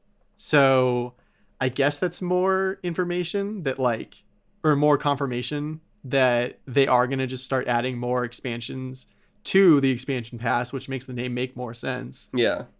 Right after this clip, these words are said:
Speaker 1: And, and it's not just the Animal Crossing thing.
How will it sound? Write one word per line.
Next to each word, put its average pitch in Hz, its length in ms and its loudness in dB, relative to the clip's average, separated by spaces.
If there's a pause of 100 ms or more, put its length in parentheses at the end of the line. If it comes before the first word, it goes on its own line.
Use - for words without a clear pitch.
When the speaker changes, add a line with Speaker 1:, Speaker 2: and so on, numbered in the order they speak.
Speaker 1:
And, 123 380 0
and 131 220 0
it's 127 140 -2
not 135 220 2
just - 600 -2 (140)
the 123 580 -4
Animal 131 240 -2
Crossing 127 420 -8
thing. - 380 -10